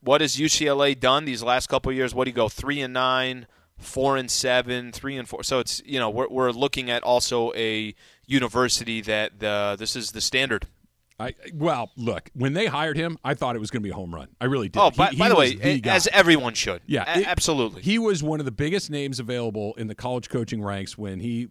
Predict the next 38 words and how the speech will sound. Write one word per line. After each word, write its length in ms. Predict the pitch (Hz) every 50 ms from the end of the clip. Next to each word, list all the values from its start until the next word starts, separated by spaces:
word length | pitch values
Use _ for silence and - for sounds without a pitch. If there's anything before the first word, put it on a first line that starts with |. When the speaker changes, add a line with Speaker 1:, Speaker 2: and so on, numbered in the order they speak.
| 123 123
Speaker 2:
you 120 | 120 120
know, 100 | 104 101
left 280 | 95 90 107 127 131 -
the 140 | 139 135 131
N 60 | 123
F 140 | 120 - -
L. 300 | 110 98 95 95 101 -
And 120 | - 110
when 100 | 110 113
they 80 | 139 180
got 140 | 180 156 143
him, 60 | 143
it 20 |
was 80 | 135 -
like, 100 | 85 71
"Holy 280 | - - 202 262 123 -
smoke, 500 | - - - 131 190 247 - - _ - _ _ _ _ _ _ _ -
the 60 | -
Bruins 420 | 101 - - 151 233 277 254 135 -
got 160 | - 110 98
Chip 160 | - 107 -
Kelly. 120 | - 196 233
This 160 | 311 - -
is 80 | 302 -
gonna 160 | - 117 87
work. 420 | 80 107 214 285 277 - _ - _ _ _
He's 240 | _ - 214 240 233
Speaker 1:
Mm-hmm. 60 | -
Speaker 2:
gonna 120 | 214 190 156
bring 200 | 120 160 156 135
his 160 | 117 120 107
style 340 | - - - 127 113 98 95 92
of 60 | -
play. 440 | - - 190 240 254 254 247 247 233
He 220 | 190 - 151 127 -
can 280 | - 123 104 104 113 120
recruit 340 | 117 98 - - 113 90 -
players. 560 | - - 233 277 247 233 233 233 226 220